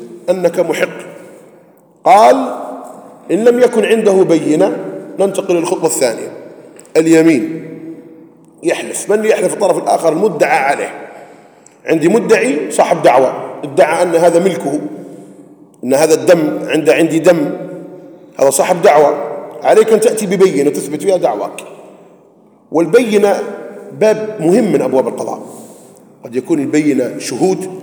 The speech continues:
وأكثر البينات شاهد كما في الدين أو في الدم، وقد يكون البينات كذلك حتى أوراق ووثائق موثقة. المهم جيب البينة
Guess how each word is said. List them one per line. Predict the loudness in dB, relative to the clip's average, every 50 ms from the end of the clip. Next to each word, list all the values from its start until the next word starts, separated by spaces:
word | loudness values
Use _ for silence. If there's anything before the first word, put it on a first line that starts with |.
| -6
وأكثر | -2 -2 0 0 -2 -2 -2 -2 -2
البينات | -2 -2 -4 -2 0 0 2 2 0 0 -4 -10 -12 -14 -16 -18 -18 -18 -20 -20 -20 -20 -20 -20 -20 -20 -20 -20 -12
شاهد | -8 -6 -6 -6 -6 -8 -4
كما | -4 -2 -2 -2
في | -4 -4
الدين | -8 -2 4 6 6 6 4 2 -2 -8 -12 -14 -14 -16 -18 -18 -18 -20 -20 -20 -20 -20 -14 -8
أو | -8 -6
في | -6 -6
الدم، | -8 -8 0 2 2 2 2 0 -4 -8 -10 -12 -12 -16 -16 -18 -18 -20 -20 -20 -20 -20 -20 -20 -20 -20 _ _ _ -8 -4
وقد | 0 0 0 0 0 -2 -4 -4 -6 -8 -8 -8 -8 -8 -8 -4 -4 -2 -2 0
يكون | -2 -2 2 2 4 4
البينات | 4 2 0 -2 -6 -6 -4 -4 -2 -2 0 0 0 0 0
كذلك | -2 -4 0 0 2 2 2 0 -2
حتى | -6 -6 -4 -4
أوراق | -2 0 2 2 4 4 4 2 0 -4 -6 -4 -4
ووثائق | -2 0 0 2 4 4 4 4 4 0 -4 -6 -8 -10 -12 -14 -16 -18 -18 -18 -18 -18 -18 -20 -18 -4
موثقة. | -2 -2 0 0 0 0 0 0 -2 -4 -6 -8 -14 -14 -16 -18 -20 -20 -20 -20 -20 -20 -20 -20 -10 -6
المهم | -4 0 2 2 2
جيب | 0 0 -2
البينة | 0 2 2 0 0 0 -2 -2 -4